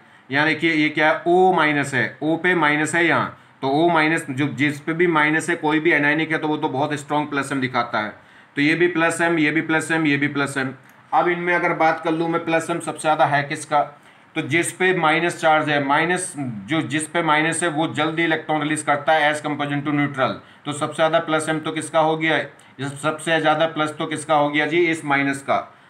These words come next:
बात करें इन दोनों की, <clears throat> इन दोनों में अगर देखूं तो इसके पास lone pair किसके पास है? एन के पास, और इसमें lone pair कौन donate करेगा? ओ।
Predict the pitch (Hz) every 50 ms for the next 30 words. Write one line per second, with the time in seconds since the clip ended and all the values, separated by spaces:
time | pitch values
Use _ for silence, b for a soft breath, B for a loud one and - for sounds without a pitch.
0 | B B 104 135 143 160 143 - 170 165 170 170 165 156 147 151 151 151 151 147
1 | 147 147 147 147 - - 165 180 131 120 104 - - - _ _ _ _ _ _
2 | _ _ - B B B B B B B 156 170 170 160 165 170 175 180 180 180
3 | 165 160 170 156 160 160 156 - 180 175 151 170 165 151 - - 170 165 - 160
4 | 165 170 160 - - - 160 139 139 147 160 160 151 - 170 165 165 165 156 -
5 | - 175 165 - 160 156 143 147 156 123 131 143 147 143 143 156 156 156 160 156
6 | 165 160 165 151 147 143 147 160 160 151 151 151 151 156 151 151 147 147 143 147
7 | 143 143 139 - 147 143 147 147 165 - - 143 123 117 120